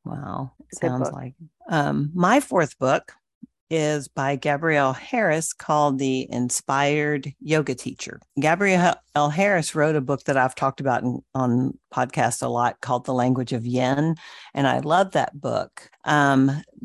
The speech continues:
Speaker 1: that book is more about yin. It also delves into a lot of the different, um, philosophies of yoga as well. So that's a great book too. Um, this book, um,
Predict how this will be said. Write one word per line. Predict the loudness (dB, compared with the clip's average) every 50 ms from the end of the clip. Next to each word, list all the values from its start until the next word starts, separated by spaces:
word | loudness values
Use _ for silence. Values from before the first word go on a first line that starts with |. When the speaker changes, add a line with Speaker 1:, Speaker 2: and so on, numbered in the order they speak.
| -14 -6 -2
Speaker 1:
that | 2 2 2 2 2 2
book | 2 2 2 2 2 0
is | -2 0 0
more | 0 2 4 4 4 4 2 2
about | 2 0 2 2 0 0 0 -2
yin. | 0 2 2 4 2 2 2
It | 0 -2 0
also | 0 2 2 2 2 0 0 0 2
delves | 2 2 2 2 2 0 -2 -8 -6 -2
into | 0 2 2 2 0 0 -2 -2 0 0 0 -2
a | -2 -4
lot | -2 0 0 0 0
of | -2 -4 -6 -6
the | -8 -6
different, | -4 -2 -2 -2 -2 -2 -2 -2 -2 -2 -4 -6 -8 -10 -10 -8 _
um, | -4 -4 -2 -4 -4 -6
philosophies | -6 -4 0 0 0 0 0 -4 -6 -6 -6 -4 -4 -4 -6
of | -8 -6 -4
yoga | -4 -2 -2 -2 -2 -2 -2 -2 -2 -4 -6 -8
as | -8 -8 -6
well. | -6 -4 -4 -4
So | -4 -4 -4
that's | 0 0 0 0 0 -4
a | -4
great | -2 -2 -2 -2 -4
book | -8 -10 -10 _
too. | -8 -4 -4 -2 -4 -4 -6 -6 -2 2
Um, | 2 4 4 4 2
this | 2 2 2 2 0 -2
book, | -2 0 2 4 4 4 2 -2 -8 -14 -14 -12 -12 -14 -6 _ 0
um, | 2 2 2 2 2 0 0 -4